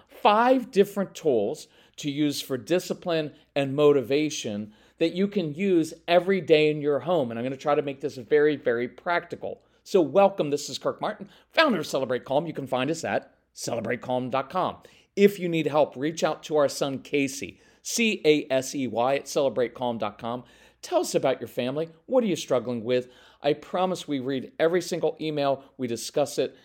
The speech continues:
and then we reply back personally because this is our family mission to help you, and we'll, uh, try to give you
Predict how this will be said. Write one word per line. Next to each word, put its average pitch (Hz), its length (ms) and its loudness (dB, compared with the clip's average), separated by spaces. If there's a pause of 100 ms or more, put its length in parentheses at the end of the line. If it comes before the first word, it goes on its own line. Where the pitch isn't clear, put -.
(180)
and 127 120 0
then 131 120 2
we 127 100 -2
reply 123 480 2
back 120 320 0
personally 131 600 -4 (220)
because 127 340 -2
this 139 200 -6
is 127 120 -10
our 120 120 2
family 123 440 -2
mission 123 520 -4
to 98 220 -6
help 131 300 2
you, 139 260 -2 (340)
and 120 240 -2
we'll, 110 240 0
uh, 110 200 2
try 135 220 0
to 135 60 0
give 135 300 0
you 196 480 6